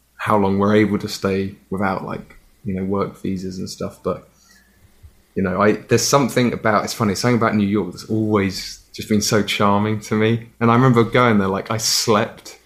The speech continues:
It's odd 'cause it's so, it's such a loud city, like, the closer you get, but I slept better than I've ever slept. 'Cause it was just something about knowing that, like, there's, there's always, like, some kind of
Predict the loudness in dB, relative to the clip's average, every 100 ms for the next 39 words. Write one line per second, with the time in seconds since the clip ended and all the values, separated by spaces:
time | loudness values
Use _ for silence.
0 | -4 2 4 4 2 -4 -2 2 4 4
1 | 2 -2 -4 0 2 2 0 -2 -8 -2
2 | -2 0 -2 -4 -8 -4 -4 -4 -2 -2
3 | 0 -4 -2 -2 0 0 0 -6 -2 0
4 | 0 -2 -4 -4 -4 -4 -4 -4 -4 -8
5 | _ _ -20 _ -2 0 2 0 2 2
6 | 2 0 2 2 2 2 2 2 0 -4
7 | -10 -10 -8 -6 -8 -10 _ -8 -6 -2
8 | 2 2 0 -4 -6 -16 -8 -2 -2 0
9 | 0 0 -2